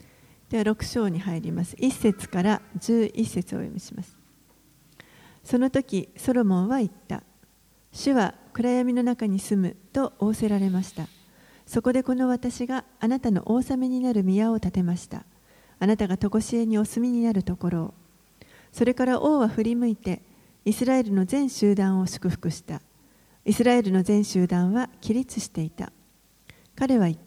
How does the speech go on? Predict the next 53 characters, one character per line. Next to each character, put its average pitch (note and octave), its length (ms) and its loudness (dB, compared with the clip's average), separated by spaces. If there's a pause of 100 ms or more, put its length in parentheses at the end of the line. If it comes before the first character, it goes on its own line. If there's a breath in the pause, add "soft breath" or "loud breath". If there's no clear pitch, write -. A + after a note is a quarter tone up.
た。 D#3+ 160 -6 (640)
イ G#3 80 0
ス A#3+ 120 2
ラ B3+ 140 6
エ B3 60 4
ル A3 100 0
の G3 120 4
神、 G3 360 2 (180)
主 - 240 2
は G#3 280 4
褒 - 160 -4
む B3 120 0
べ F#3 120 2
き - 140 -10
か E3+ 120 -4
な。 E3 180 -4 (580 soft breath)
主 - 200 2
は G#3+ 100 6
御 G3 100 4
口 - 320 -4
を C4 80 2
も B3+ 120 0
っ - 20 0
て G3+ 320 -6 (100)
私 A3 320 0
の A3 100 4
父 - 280 -8
ダ A#3 140 0
ビ C4 100 -2
デ A#3 100 0
に F3 120 0
語 F3 180 -6
り、 E3+ 240 -2 (540 soft breath)
御 G#3+ 80 6
手 A#3+ 120 6
を A#3 100 6
も A#3 120 4
っ A3 40 2
て F#3+ 320 -4 (100)
こ - 120 2
れ A3+ 120 4
を A#3+ 100 4
成 G3+ 140 2
し - 80 -10
遂 C4 140 0
げ A3+ 100 2
て B3+ 140 -4
言 F#3+ 120 0
わ E3 80 -2
れ E3 100 -6
た。 - 200 -12 (1000 soft breath)
私 G#3+ 340 2
の A3 100 4